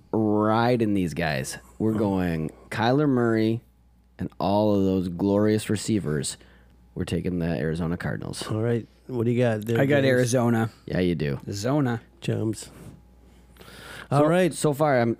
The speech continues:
Speaker 1: I feel like I'm gonna be perfect on this week.
Speaker 2: Well, I feel like you should feel that way. We got Cowboys at Patriots. I'm going to go with the Dallas Cowboys.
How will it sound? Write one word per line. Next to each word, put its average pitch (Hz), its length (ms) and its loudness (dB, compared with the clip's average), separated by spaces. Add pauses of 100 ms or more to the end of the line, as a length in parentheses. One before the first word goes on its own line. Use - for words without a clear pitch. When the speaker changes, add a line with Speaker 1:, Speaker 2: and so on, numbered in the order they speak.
Speaker 1:
I 101 60 0
feel 127 180 0
like 104 100 0
I'm 98 120 0
gonna 92 120 0
be 82 80 -2
perfect 95 400 -2
on 76 140 -4
this 71 160 -4
week. 90 200 -4 (360)
Speaker 2:
Well, 117 160 -2
I 113 80 0
feel 127 220 0
like 127 160 0
you 127 100 0
should 131 180 -6
feel 156 200 0
that 113 160 0
way. 101 220 -8 (1120)
We 151 140 2
got 135 280 0
Cowboys 170 600 2
at 151 320 0
Patriots. - 960 -4 (420)
I'm 139 260 2
going 131 240 2
to 127 200 0
go 120 240 0
with 117 200 0
the 123 60 0
Dallas 107 300 -4
Cowboys. 170 520 0